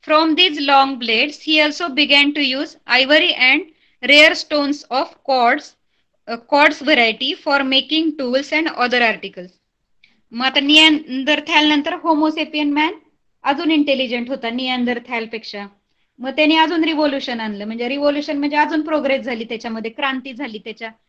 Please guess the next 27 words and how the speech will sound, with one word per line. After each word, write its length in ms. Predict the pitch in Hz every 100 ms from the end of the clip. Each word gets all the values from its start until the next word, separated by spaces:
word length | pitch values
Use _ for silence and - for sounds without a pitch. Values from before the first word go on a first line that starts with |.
| _ -
टेक्निकमध्ये. 680 | 254 247 240 233 214 185 185 _ _ _ _ _
अ, 180 | 214 214 208
tool 180 | 302 302
making 420 | 294 294 311 294
टेक्निकमध्ये 580 | 302 302 294 294 294 302
काय 200 | 311 302
झालं? 220 | 311 294 415
Revolution 640 | 302 294 302 285 - 240
झालं, 220 | 233 214 214
म्हणजे 280 | 226 240 330 - _ _ _
progress 420 | 285 285 285 302 294
झाली, 220 | 269 233
क्रांती 460 | 294 277 262 269
झाली, 380 | 247 247 190 202 _ _ _ _ _ _ _ _ _ _ _ _ _ _ _ _ _ _ _ _
अजून 300 | 240 233 302
त्याचे 260 | 302 285 285
स्किल 340 | - 320 427
डेव्हलप 340 | 294 277 254 214
झाले. 320 | 233 190 180 _ _ _ _ -
He 100 | 311 254
devised 400 | 294 311 330 311
a 100 | 311
technique 420 | 294 285 285 294
of 100 | 302 269
obtaining 480 | 262 277 269 311
long 440 | 294 247 262 262 320 359 240
and 100 | 247